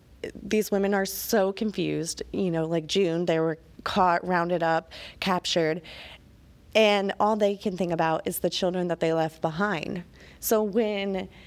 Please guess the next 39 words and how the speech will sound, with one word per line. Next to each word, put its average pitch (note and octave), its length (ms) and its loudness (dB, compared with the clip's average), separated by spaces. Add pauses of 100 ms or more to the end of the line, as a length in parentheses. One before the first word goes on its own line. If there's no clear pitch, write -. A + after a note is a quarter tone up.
(420)
you A3+ 160 2
know, F#3+ 200 2
later G3+ 400 2
we're G3 100 -2
introduced F#3+ 600 -4
to F#3+ 440 0
the - 120 -4
people G3 260 0
who F#3+ 60 -2
are F3+ 100 2
like, E3+ 420 0
you G3 120 0
know, E3 120 0
"Why E3+ 280 2
wouldn't F3 280 -2
you F3 60 0
just E3+ 240 -2
kill G3+ 180 0
yourself?" F3+ 560 -2
Well, G#3+ 120 0
you G#3+ 80 0
wouldn't C#4 260 0
kill F#3 140 0
yourself E3+ 500 -2
because F#3+ 420 -4
you G3 180 0
still B3+ 240 -2
have A3 180 -2
a G3+ 80 2
living G3 420 0
child, E3+ 560 0 (460)
you G3+ 120 2
know, E3+ 360 0
and F3+ 480 -2 (520)
that's A#2 580 -4
part G#3+ 320 -2
of F3+ 140 -4
you. E3+ 300 0
And F#3+ 260 0